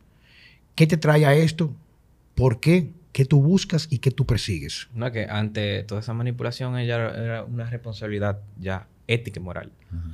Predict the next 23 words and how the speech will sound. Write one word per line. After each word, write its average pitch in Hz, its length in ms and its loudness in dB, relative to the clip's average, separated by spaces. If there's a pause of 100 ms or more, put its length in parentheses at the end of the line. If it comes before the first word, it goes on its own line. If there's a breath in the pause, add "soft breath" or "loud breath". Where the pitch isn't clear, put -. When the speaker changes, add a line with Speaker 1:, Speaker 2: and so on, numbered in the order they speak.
(140)
Speaker 2:
O - 40 -20
sea, 101 200 -2
era 101 100 2
un 117 140 6
llamado. 117 600 2
Speaker 1:
Tú. 143 240 8 (340)
Speaker 2:
Era 104 140 -4
un 113 100 2
llamado. 113 340 2
Para, 104 200 -4
o - 20 -6
sea, 107 160 -4
literalmente 113 580 2
yo 131 60 0
sentía 127 300 -2
que, 117 180 -6
que 117 160 -2
era, 113 200 2
era... 127 360 -2 (640 soft breath)
y 110 180 -2
aparte 117 340 2
también 143 400 2
que 120 360 0